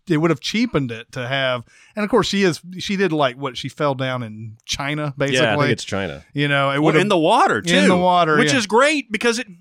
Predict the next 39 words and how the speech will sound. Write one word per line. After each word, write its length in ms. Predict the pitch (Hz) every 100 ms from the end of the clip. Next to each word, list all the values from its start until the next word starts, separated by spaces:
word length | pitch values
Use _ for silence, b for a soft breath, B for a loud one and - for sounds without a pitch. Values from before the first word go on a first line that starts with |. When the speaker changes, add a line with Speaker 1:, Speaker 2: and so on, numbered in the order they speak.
| 175
Speaker 3:
puts 240 | - 285 269
a 100 | 220
whole 380 | - 277 302
different 400 | 247 277 269 247
spin 400 | 190 - 269 277
of, 140 | 226 180
"Okay, 320 | 190 190 220
you're 200 | 170 175
on 140 | 180
Earth. 320 | 190 170 123 -
We 120 | 143
should 120 | 165
all 140 | 156 165
Speaker 1:
Mm-hmm. 100 | 156
Speaker 3:
relax." 400 | 165 180 127 - b b b
Then 300 | 139 240 277
she's 360 | 240 - 269 262
still 320 | - 269 285
in 140 | 262 247
peril. 380 | 233 269 285
<laughs> 80 | - 135
You 60 | 139
Speaker 1:
Yeah. 280 | - 185 165
Speaker 3:
know? 100 | 262
It's 120 | -
Speaker 1:
Yeah. 80 | 156
Speaker 3:
like, 80 | -
"Oh, 80 | 427
Speaker 1:
Yeah. 220 | 440 392
Speaker 3:
Jesus 320 | 349 415 370 302
Christ." 480 | 339 330 330 311 -
Speaker 1:
Yeah. 300 | 151 160 131 - -
Apparently 440 | 175 247 330 262
those 200 | 175 160
things 240 | 175 160 135
are 40 |
supposed 360 | 131 123 147 -
to 80 |
land 400 | 123 127 139 135